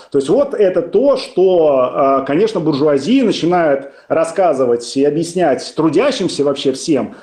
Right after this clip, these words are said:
выдавая свои интересы, на самом деле,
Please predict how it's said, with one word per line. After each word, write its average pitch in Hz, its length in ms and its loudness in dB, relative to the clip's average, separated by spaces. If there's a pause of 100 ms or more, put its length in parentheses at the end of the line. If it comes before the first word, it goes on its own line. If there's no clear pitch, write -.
(140)
выдавая 170 580 2
свои 143 720 -2
интересы, 165 520 0
на 160 100 2
самом 160 320 -2
деле, 139 460 0